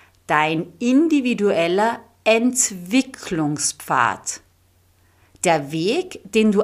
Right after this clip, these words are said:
einschlägst, um dich wortwörtlich zu entwickeln,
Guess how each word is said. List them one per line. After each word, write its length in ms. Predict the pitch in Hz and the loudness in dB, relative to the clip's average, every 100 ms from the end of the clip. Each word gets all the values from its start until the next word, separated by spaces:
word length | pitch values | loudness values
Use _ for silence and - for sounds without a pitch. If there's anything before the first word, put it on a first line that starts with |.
| - | 0
einschlägst, 920 | 156 165 190 - 233 254 311 - - - - - | -2 0 0 -2 -2 -2 -2 -8 -10 -16 -20 -8
um 200 | - 214 | 0 2
dich 260 | 190 190 - 170 | 2 -4 -12 -18
wortwörtlich 1400 | 147 180 185 330 330 180 151 156 156 180 233 240 - | -4 2 4 2 -2 -4 0 2 2 -2 -8 -8 -8
zu 360 | - - 240 233 _ _ _ _ _ - | -6 -4 -4 -6 _ _ _ _ _ -6
entwickeln, 1900 | 220 247 262 - - _ _ _ _ 240 175 175 294 294 - 151 127 131 147 | 0 2 2 0 -4 _ _ _ _ -18 -10 0 0 0 -6 -6 -6 -10 -12